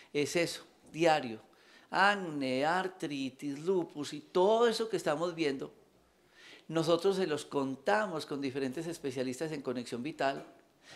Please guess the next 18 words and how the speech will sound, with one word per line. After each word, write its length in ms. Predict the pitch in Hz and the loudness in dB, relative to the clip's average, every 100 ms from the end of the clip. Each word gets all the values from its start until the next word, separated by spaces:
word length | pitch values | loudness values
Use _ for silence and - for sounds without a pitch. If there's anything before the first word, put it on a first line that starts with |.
| - | -2
pero 240 | 170 170 170 | 2 4 4
también 300 | 165 165 180 | 2 2 0
les 160 | 202 | 0
contamos 800 | - 170 147 - 208 226 220 180 | 2 0 2 2 2 2 -2 -4
muchas 500 | 185 190 226 220 202 | -4 -4 -4 -6 -6
posibilidades 800 | - 175 - 156 147 127 151 160 | -6 -6 -4 -2 2 2 2 0
terapéuticas, 880 | 151 127 - 139 143 107 - - - _ - - - | 0 0 0 -2 -2 -8 -12 -14 -16 _ -20 -16 -2
diferentes 560 | 160 160 147 131 170 | 0 2 2 0 0
a 80 | 160 | 0
la 160 | 147 135 | 0 0
pastica 500 | 127 - 160 - - | -2 -2 -4 -2 -2
tradicional. 840 | 151 127 123 - 120 139 107 - - - - - | 0 0 0 -2 0 0 -2 -4 -20 -20 -20 -4
Somos 400 | - 180 202 196 | 0 2 2 0
médicos 440 | 196 190 190 160 | 0 0 -2 -2
ortodoxos, 760 | 156 - 135 131 131 - 185 - _ _ _ - - | -2 2 6 6 4 -2 -12 -14 _ _ _ -20 -14
sabemos 840 | - 175 156 160 190 254 240 202 - | 4 8 8 10 10 10 10 4 0
que 120 | 175 | -2
necesitamos 800 | 156 151 147 151 147 151 175 | 0 -2 -2 2 2 2 -2